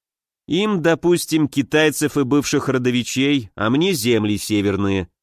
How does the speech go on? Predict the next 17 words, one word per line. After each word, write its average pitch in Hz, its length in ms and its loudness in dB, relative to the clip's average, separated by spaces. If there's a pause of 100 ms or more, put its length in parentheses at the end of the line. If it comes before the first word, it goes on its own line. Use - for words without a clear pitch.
(340)
"Пробуй", 127 680 2
развел 123 520 2
руками 123 440 0
гость. 110 480 -2 (580)
"Потому 135 400 0
что 160 180 0
без 147 200 -2
сильного 160 380 2
союзника 139 680 0
я 139 240 2
бы 143 100 0
тебе 135 260 0
воевать 123 360 2
с - 80 -10
Северским 117 560 0
не 117 100 0
советовал". 90 760 -4